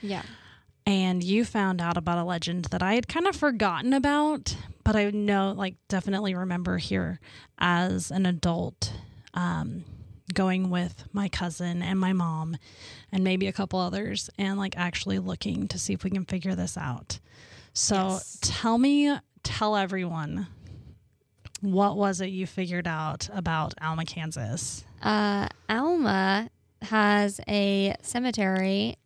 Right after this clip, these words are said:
Speaker 1: and, um, apparently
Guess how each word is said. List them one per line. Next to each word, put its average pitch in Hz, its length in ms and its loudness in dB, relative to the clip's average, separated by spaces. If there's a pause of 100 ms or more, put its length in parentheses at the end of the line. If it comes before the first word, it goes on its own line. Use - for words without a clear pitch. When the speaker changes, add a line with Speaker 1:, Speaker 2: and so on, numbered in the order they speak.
Speaker 1:
and, 196 760 4
um, 202 840 2 (1120)
apparently 196 1200 -6